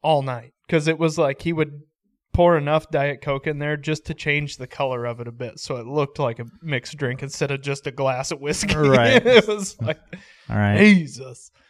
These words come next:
Speaker 2: Oh, maybe he just liked whiskey.
Speaker 1: Oh, he loved whiskey. It was, oh yeah, half gallon of Crown would last him probably, like, four days.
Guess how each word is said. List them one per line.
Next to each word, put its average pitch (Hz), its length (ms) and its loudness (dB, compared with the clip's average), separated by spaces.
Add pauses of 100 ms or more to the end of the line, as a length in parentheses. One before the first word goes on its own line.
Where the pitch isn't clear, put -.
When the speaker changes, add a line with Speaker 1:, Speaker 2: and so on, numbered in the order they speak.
(440)
Speaker 2:
Oh, 170 220 0
maybe 143 260 4
he 156 140 4
just 160 240 -4
liked 170 200 2
whiskey. - 500 -2
Speaker 1:
Oh, 143 200 -2
he 151 180 -6
loved 135 360 -4
whiskey. 127 500 -14 (240)
It 147 120 -6
was, 143 360 -10 (640)
oh 143 140 -8
yeah, 135 240 -6 (280)
half 147 280 -8
gallon 151 360 -2
of 131 140 -10 (140)
Crown 139 320 -4
would 131 100 -14
last 131 300 -8
him 139 120 -12
probably, 143 220 -6
like, 135 200 -10
four 135 240 -10
days. 135 380 -12